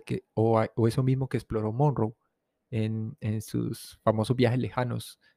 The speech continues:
a través de conciencia expandida o a través del desdoblamiento. Es eso mismo que tratan de describir los onironautas o los expertos en sueños lúcidos. Dicen,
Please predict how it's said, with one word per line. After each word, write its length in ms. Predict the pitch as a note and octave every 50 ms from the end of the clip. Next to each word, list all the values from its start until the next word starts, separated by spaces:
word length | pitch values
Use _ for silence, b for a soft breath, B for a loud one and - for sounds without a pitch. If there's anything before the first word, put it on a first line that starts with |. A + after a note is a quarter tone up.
| _ _ _
a 80 | - G#2+
través 280 | - - G#2+ G#2+ G#2+
de 120 | A2 A#2 -
conciencia 420 | - A2+ G#2 - A2+ G#2+ G#2+ B2
expandida 680 | A#2+ - - A2 G#2+ A2 A#2+ C#3 C#3 C3+ B2 A#2+ A#2 A#2
o 180 | G#2+ A2 A2+
a 60 | A2 -
través 240 | - A2 A2 A2
del 120 | A#2 A#2 A#2
desdoblamiento. 800 | A#2 A2+ - A2 G#2+ G#2 G#2 A#2+ A#2+ B2+ A#2+ A2+ - - - _ _ _ _ _ _ _ _ _ _ _ _
Es 180 | - A#2+ G#2+ -
eso 180 | C3 - C3 C3
mismo 400 | C3 C#3 D3 C#3+ C3 B2+ B2+ -
que 240 | - A#2+ A2+ - _ _ _ _ _ _ _
tratan 380 | - A#2 A2+ A2+ B2+ B2 A#2+
de 100 | A#2 A#2
describir 460 | A2+ G#2+ - - - A2 A2 A2 A2 A#2+
los 220 | A#2+ B2 A#2 -
onironautas 760 | A#2 A2+ A2+ A2 A2+ A2 A2 A#2+ B2+ B2+ - - A#2+ A#2 -
o 80 | A#2 A2+
los 180 | G#2+ G#2+ -
expertos 440 | A2 - - - A2+ A#2 - A2+ A2+
en 80 | A#2+ A2
sueños 280 | - A#2 A2+ A#2 A#2
lúcidos. 420 | B2+ C#3+ D#3 D3 - A2 A2 A2 G2+
Dicen, 360 | - A2+ G#2+ C3+ C3 B2+ b